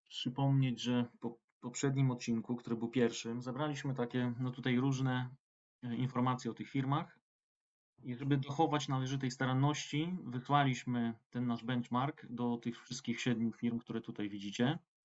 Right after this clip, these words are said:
z prośbą o to, żeby zweryfikowali, żeby popatrzyli, czy jeżeli jest gdzieś jakiś błąd, to żeby nam dali znać, żebyśmy mogli poprawić.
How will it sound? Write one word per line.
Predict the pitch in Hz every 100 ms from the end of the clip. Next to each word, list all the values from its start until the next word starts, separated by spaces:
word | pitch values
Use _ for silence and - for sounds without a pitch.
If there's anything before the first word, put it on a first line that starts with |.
| _ _
z | _
prośbą | - 135 135 131 131 127 - -
o |
to, | 120 120
żeby | 113 113
zweryfikowali, | 110 120 120 123 120 131 127 127 120
żeby | 113 101 110 107 104 120 135 139
popatrzyli, | 127 127 - - 120 117
czy | -
jeżeli | 117 110 117 113
jest | 113
gdzieś | 107 113
jakiś | 107 113
błąd, | 110 131 131 131 - _ _ _ _ _ _ _ _ -
to | 123
żeby | 123 110 120
nam | 117 117
dali | 117 113
znać, | 104 120 131
żebyśmy | 110 - 120
mogli | 120 110
poprawić. | 113 - 117 113 180 -